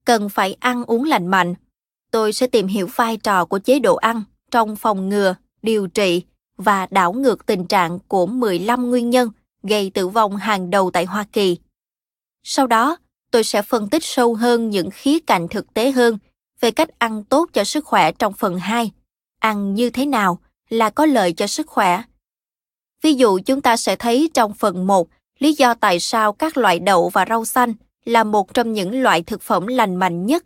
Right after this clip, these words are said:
trên trái đất này. Sau đó, trong phần hai, chúng ta sẽ xem xét nên ăn chúng như thế nào là tốt nhất.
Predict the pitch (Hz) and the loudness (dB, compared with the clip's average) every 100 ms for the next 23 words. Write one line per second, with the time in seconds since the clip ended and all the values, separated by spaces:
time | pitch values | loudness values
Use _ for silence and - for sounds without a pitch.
0 | _ 226 196 190 208 294 285 196 175 - | _ -4 -2 -2 -2 -2 0 -2 -2 -6
1 | _ _ _ _ _ _ _ _ - 247 | _ _ _ _ _ _ _ _ -8 -2
2 | 214 214 285 - 208 208 185 180 226 233 | 0 0 0 0 -2 -2 -2 -2 -2 -4
3 | 202 _ _ _ _ 294 294 240 226 185 | -8 _ _ _ _ -2 2 0 0 -2
4 | - 262 240 233 277 339 - _ _ 220 | -2 -2 -4 -2 0 -2 -4 _ _ -2
5 | 226 214 214 196 226 262 294 277 262 285 | -2 -2 -6 -2 -2 0 0 0 0 -2
6 | 285 208 175 165 - 247 254 302 | -2 -4 0 0 0 0 0 0